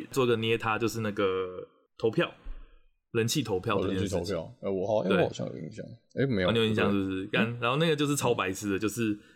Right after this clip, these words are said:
Speaker 1: 他说每一个都是第一名，然后每一个都拿了九千九百九十九万票，然后都说是主角写的。我觉得这件事情其实蛮有创意的，
Speaker 2: 嗯。
Speaker 1: 就是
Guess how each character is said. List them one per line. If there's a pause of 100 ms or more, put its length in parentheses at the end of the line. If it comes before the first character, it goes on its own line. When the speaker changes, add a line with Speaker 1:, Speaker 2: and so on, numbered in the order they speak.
(100)
Speaker 1:
他
说
每
一
个
都
是
第
一
名， (100)
然
后
每
一
个
都
拿
了
九
千
九
百
九
十
九
万
票， (640)
然
后
都
说
是
主
角
写
的。 (440)
我
觉
得
这
件
事
情
其
实
蛮
有
创
意
的，
Speaker 2:
嗯。
Speaker 1:
就
是